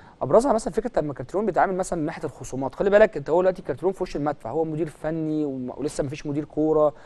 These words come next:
اللينك دايركت بينه وبين كابتن حسين السيد. اكيد انت بعد ما جيت بقيت بتساعد شوية في اللينك ده، لكن في الاخر انت لينك اداري.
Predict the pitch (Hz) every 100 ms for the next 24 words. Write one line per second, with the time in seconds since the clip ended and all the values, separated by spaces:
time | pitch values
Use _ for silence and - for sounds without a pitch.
0 | - - 127 127 127 165 156 156 156 -
1 | 143 147 151 139 123 - 127 127 - 156
2 | 151 - - - - 127 156 156 147 -
3 | 117 170 170 156 156 160 147 156 151 139
4 | 127 - 165 151 - 151 139 135 156 147
5 | 139 135 - - - 139 147 160 208 240
6 | 196 190 240 208 156 185 131 90